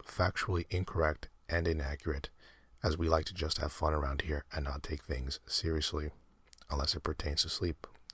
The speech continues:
Sleep is the only item which we do not joke around with. Disclaimer. To the maximum extent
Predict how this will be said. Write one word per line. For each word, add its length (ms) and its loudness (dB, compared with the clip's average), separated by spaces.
Sleep 300 -2
is 80 -2
the 180 -4
only 280 -2
item 340 0
which 220 -2
we 80 -4
do 100 -6
not 200 -6
joke 200 -2
around 240 -4
with. 240 -10
Disclaimer. 520 0
To 120 4
the 80 6
maximum 580 2
extent 540 0